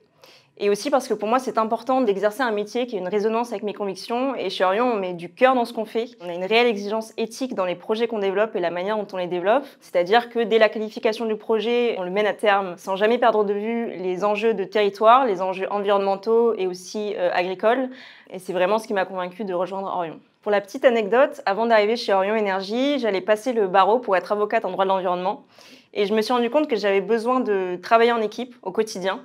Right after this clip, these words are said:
J'ai donc cherché un stage plus opérationnel, mais toujours en lien avec, euh, les enjeux écologiques. J'ai donc commencé chez Orion en stage au sein de l'équipe, euh, Sol. Et aujourd'hui, ça fait maintenant deux ans que je suis chef de projet, euh, photovoltaïque au sol et agrivoltaïque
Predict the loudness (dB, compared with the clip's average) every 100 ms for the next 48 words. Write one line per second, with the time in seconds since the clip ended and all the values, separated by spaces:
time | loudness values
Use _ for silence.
0 | -14 -6 -2 0 0 -2 -2 -4 -2 2
1 | 0 0 -2 0 4 4 4 0 0 0
2 | -2 -6 -4 0 0 0 -2 -4 -6 -6
3 | -6 -4 -4 -2 0 -2 -2 -4 -8 -18
4 | -12 -6 -4 -2 -4 -2 -2 0 2 2
5 | 2 2 0 2 4 4 4 -6 -6 -6
6 | -6 -8 -6 -6 -6 -4 0 0 -2 -6
7 | -8 -4 -2 0 -2 -4 -4 -4 -4 -4
8 | -4 -2 0 0 -2 -6 -8 -8 -12 -14
9 | -12 -10 -4 -2 -2 -4 -4 -4 0 0
10 | 0 -4 -6 -6 -4 -2 -2 -4 -4 -8
11 | -4 4 4 4 0 0 -4 -2 -2 -4
12 | -8